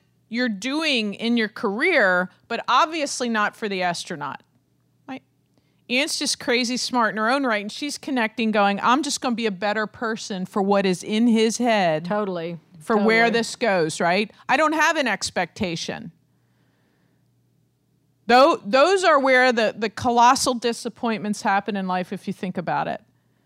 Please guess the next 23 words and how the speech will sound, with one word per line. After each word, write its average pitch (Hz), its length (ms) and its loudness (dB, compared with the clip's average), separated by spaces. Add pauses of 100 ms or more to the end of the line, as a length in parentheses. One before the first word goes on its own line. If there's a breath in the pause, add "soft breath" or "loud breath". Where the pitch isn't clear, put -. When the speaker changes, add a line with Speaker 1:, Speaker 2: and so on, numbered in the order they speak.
(140)
Speaker 1:
"Ooh, 254 200 2
it 180 80 2
wasn't 190 300 4
what 180 100 -2
I 175 100 2
expected." 160 680 -8 (1160)
What 214 100 -2
did 226 180 2
you 254 120 2
expect? 254 480 -2
I 214 80 0
don't 262 120 -4
have 240 140 -2
any 240 220 -6
responsibility 220 800 -2
for - 100 -8
that. 240 160 2
You - 60 -4
try 247 180 0
to 220 80 0
say, 220 180 -2
"Here's 262 440 -2
what 254 360 4